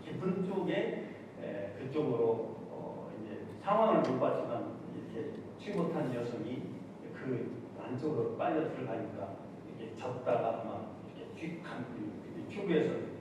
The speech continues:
떨어지면서 이제 물에 잠기는 상황이었는데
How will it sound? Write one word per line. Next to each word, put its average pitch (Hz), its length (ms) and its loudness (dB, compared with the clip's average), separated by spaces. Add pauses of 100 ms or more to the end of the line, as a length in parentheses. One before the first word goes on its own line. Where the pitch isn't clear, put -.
떨어지면서 - 920 4 (220)
이제 117 180 -6
물에 117 240 0
잠기는 139 520 2
상황이었는데 123 1400 2